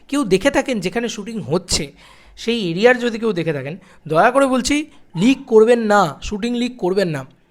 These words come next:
বিশ্বাস করুন, আপনার সোশ্যাল মিডিয়াতে আপনি খুব মজা করে পেয়ে যাচ্ছেন, আপনি খুব মজা করে বলে দিচ্ছেন বা দেখিয়ে দিচ্ছেন যে, "আচ্ছা, আচ্ছা, এরকম আমার, আহ, আমার পাড়াতে দেব এসছে বা আমার জায়গায়", এটাতে আপনার সোশ্যাল মিডিয়াতে দুটো রিচ হয়তো বাড়ছে, কিন্তু বিশ্বাস করুন, আপনি কোটি কোটি টাকার ছবির ক্ষতি করছেন,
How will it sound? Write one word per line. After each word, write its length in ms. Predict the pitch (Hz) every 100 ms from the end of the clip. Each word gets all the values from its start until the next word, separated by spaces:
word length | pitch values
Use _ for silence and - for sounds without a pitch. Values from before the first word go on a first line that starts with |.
| _ _ _ _ _
বিশ্বাস 280 | 185 202 277
করুন, 180 | - 277
আপনার 460 | 240 233 277 277 277
সোশ্যাল 360 | - 220 262
মিডিয়াতে 360 | 247 254 262 262
আপনি 260 | 233 254
খুব 140 | 247 240
মজা 260 | 202 214
করে 160 | 226 233
পেয়ে 220 | 226 208
যাচ্ছেন, 340 | 220 220 233 208
আপনি 240 | 170 202
খুব 220 | 220 190
মজা 160 | 185 202
করে 140 | 208
বলে 240 | 170 170 208
দিচ্ছেন 340 | 214 220 208
বা 100 | 175
দেখিয়ে 320 | 160 - 285
দিচ্ছেন 340 | 269 - 185 208 - - -
যে, 120 | 160
"আচ্ছা, 240 | 185 170 202
আচ্ছা, 200 | 180 170
এরকম 500 | 165 170 175 170 170
আমার, 260 | 165 165 156 -
আহ, 380 | 151 139 139 - - -
আমার 240 | 165 185
পাড়াতে 320 | 185 170 165 151
দেব 200 | 151 147
এসছে 260 | 139 -
বা 120 | 139
আমার 160 | 143 147 - - - -
জায়গায়", 220 | 160 143 - -
এটাতে 220 | 185 202 233
আপনার 380 | 165 170 277
সোশ্যাল 320 | 269 226 240 233
মিডিয়াতে 320 | 226 233 240
দুটো 240 | 202 233
রিচ 280 | 170 226 254
হয়তো 200 | 226 196
বাড়ছে, 300 | 170 151 196
কিন্তু 200 | 196 170
বিশ্বাস 300 | 160 226 214
করুন, 200 | 233 247
আপনি 320 | 196 214 226 - - -
কোটি 220 | 226 262
কোটি 220 | 226 214
টাকার 200 | 214 208
ছবির 240 | - 185 175
ক্ষতি 220 | 160 143
করছেন, 320 | 143 - 123